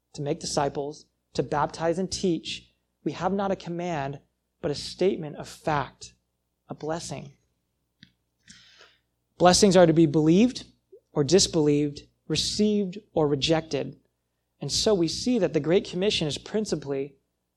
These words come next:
a matter of faith, trust, and not primarily of duty. Either Jesus is telling the truth that he really has all authority, or he is a liar. And the Great Commission forces the issue for us, doesn't it?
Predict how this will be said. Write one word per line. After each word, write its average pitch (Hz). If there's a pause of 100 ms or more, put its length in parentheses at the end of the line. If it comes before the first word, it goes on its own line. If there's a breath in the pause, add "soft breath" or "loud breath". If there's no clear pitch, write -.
a 151
matter 147
of 139
faith, - (140)
trust, - (560)
and 139
not 156
primarily 143
of 135
duty. 147 (500)
Either 160
Jesus 170
is 165
telling 175
the 151
truth 214 (280 soft breath)
that 147
he 143
really 180
has 170
all 185
authority, 185 (800)
or 135
he 151
is 156
a 170
liar. 165 (720)
And 156
the 156
Great 170
Commission 185
forces 175
the 151
issue 170
for 143
us, 127
doesn't 147
it? 127